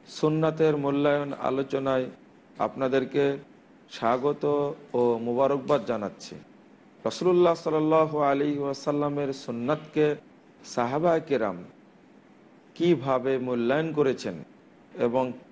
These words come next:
কতটুকু আগ্রহ প্রদর্শন করেছেন, আর আমরা সুন্নাতকে কেমন মূল্যায়ন করে থাকি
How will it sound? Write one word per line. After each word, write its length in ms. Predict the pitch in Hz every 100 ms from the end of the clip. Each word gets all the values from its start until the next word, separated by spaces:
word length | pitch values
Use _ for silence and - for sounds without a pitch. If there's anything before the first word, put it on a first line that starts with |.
| - -
কতটুকু 500 | 160 165 214 196 180
আগ্রহ 520 | - - 123 139 170
প্রদর্শন 580 | 185 185 160 156 156 143
করেছেন, 400 | 131 127 113 98 80 - - - - - -
আর 160 | 104 -
আমরা 560 | 120 147 160 170 170 170 - _ _ - -
সুন্নাতকে 920 | - 156 156 156 156 - 147 143 139 - - - - - -
কেমন 320 | 147 160 190
মূল্যায়ন 520 | 170 147 147 151 143
করে 240 | 139 135 127
থাকি 480 | 131 123 135 135